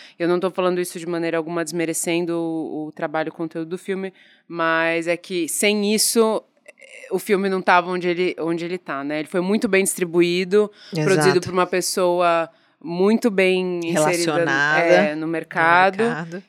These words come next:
Speaker 1: E é isso, e foi barato porque foi filmado na, na Turquia, né?
Speaker 2: Pouco elenco, né? Aquela coisa
Speaker 1: É,
Speaker 2: toda.
Speaker 1: pouco elenco.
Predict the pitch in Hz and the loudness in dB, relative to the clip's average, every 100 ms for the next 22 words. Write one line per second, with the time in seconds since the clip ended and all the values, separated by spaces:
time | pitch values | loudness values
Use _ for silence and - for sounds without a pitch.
0 | - 170 175 165 147 160 - 165 160 165 | -8 0 2 2 0 -4 0 2 2 0
1 | 156 _ _ - 156 165 156 160 - 180 | -4 _ _ -10 0 0 0 -4 -10 -12
2 | 175 170 165 165 156 160 156 151 - - | -10 -10 -8 -8 -6 -8 -8 -8 -14 -18
3 | 90 - - 156 156 170 160 - 151 143 | -14 -14 -14 -10 -10 -10 -16 -12 -10 -10
4 | 147 - - 156 - 160 156 165 190 220 | -12 -8 0 0 2 2 4 2 2 0
5 | - 170 165 175 185 - - 135 - 147 | -2 -4 -2 -4 -6 -10 -12 -12 -12 -12
6 | 156 - 202 185 165 180 190 190 185 165 | -12 -2 4 6 6 4 4 2 0 -2
7 | 165 175 180 185 | -2 -4 -6 -12